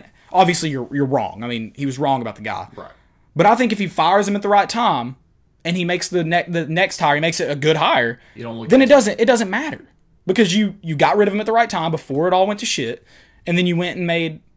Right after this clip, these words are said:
Speaker 1: the next hire. So, yes, you could go, "Well, he was wrong about him," but it's always
Speaker 2: But, but the next hire has to hit.
Speaker 1: Right.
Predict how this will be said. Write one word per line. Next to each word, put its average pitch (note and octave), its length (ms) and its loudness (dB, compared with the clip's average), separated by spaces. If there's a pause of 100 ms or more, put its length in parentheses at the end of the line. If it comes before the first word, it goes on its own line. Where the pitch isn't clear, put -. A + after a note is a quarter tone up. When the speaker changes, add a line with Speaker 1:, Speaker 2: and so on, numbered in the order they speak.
(140)
Speaker 1:
the D#3+ 140 2
next F3+ 360 2
hire. - 140 -12
So, D4 300 -2 (600)
yes, A3 400 0
you F#3+ 80 -6
could F3 140 -6
go, F3 120 6
"Well, F3+ 160 2
he F3+ 100 0
was D#3+ 140 -4
wrong E3+ 340 2
about A#2+ 300 -2
him," D3+ 120 -4
but F#3+ 320 0 (560)
it's D3 160 -6
always C#3+ 560 2
Speaker 2:
But, F3 200 2
but D#3 140 -4
the D3+ 80 -8
next B3 280 -2
hire C#3 440 -4
has D3+ 460 -4
to C3+ 60 -16
hit. - 440 -8
Speaker 1:
Right. F#3+ 240 6